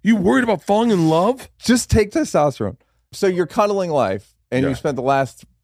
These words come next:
Speaker 2: couple, I'm interested in cuddling life.
Speaker 1: I'm trying to get back to the little things.
Speaker 2: Okay, so we're in the hot tub.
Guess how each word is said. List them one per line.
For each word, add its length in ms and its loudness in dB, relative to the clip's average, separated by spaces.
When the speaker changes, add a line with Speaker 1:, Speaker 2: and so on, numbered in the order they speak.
Speaker 2:
couple, 300 0
I'm 260 0
interested 340 -4
in 140 -4
cuddling 360 -4
life. 200 -10
Speaker 1:
I'm 140 -2
trying 440 -2
to 200 -4
get 260 -2
back 320 -2
to 180 -2
the 160 -2
little 320 -2
things. 360 -14
Speaker 2:
Okay, 380 0
so 180 -4
we're 260 -2
in 80 -2
the 60 0
hot 240 -2
tub. 280 0